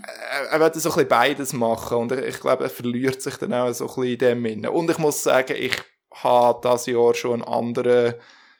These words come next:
Film, wo in den sechziger Jahren spielt und von Abtreibung handelt,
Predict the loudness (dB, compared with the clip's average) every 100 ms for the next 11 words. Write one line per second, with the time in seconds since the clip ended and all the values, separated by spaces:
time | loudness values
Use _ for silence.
0 | _ -4 -2 0 -2 -2 -4 -6 -8 -4
1 | -2 -2 -2 0 0 -2 -2 0 -2 -2
2 | -4 -4 -8 -2 -2 -2 -6 -6 -6 -6
3 | -6 -2 -4 -4